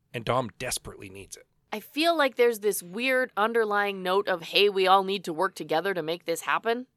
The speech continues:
Speaker 1: Kinda.
Speaker 2: Right? 'Cause Arthur has the passcode, Dom's got the One Ring, I'm not sure what Tess has. Something, I'm sure.
Speaker 1: Technical expertise.
Speaker 2: Right.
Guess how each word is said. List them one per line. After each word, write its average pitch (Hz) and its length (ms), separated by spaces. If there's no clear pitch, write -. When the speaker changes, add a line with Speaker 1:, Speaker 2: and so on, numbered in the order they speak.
Speaker 1:
Kinda. 147 420
Speaker 2:
Right? 226 320
'Cause 226 140
Arthur 269 240
has 247 160
the 220 80
passcode, 190 640
Dom's 220 360
got 214 260
the 190 200
One 190 300
Ring, 165 360
I'm 165 140
not 170 160
sure 175 140
what 151 160
Tess 151 220
has. 120 340
Something, 175 360
I'm 151 80
sure. 175 520
Speaker 1:
Technical 135 380
expertise. 92 600
Speaker 2:
Right. 175 280